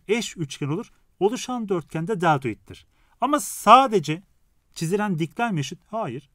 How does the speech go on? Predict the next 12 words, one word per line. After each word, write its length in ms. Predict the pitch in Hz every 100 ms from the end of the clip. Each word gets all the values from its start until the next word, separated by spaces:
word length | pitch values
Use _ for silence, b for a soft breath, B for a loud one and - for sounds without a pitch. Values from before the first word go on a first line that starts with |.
| -
Açıortay 440 | 196 202 190 175
üzerinden 400 | 160 156 151 147
bir 60 | 139
nokta 260 | 135 135 127
alsak 240 | 113 107
mesela. 280 | 104 127 156 _ _ _ -
Buradan 380 | 254 170 131 135
diyelim 320 | 156 123 156 _ _ _ _ _ _ _ _
seksen 520 | - - 214 - 175
derecelik 340 | 143 117 110 120
açı 140 | 131
çizdik. 460 | 165 180 196 196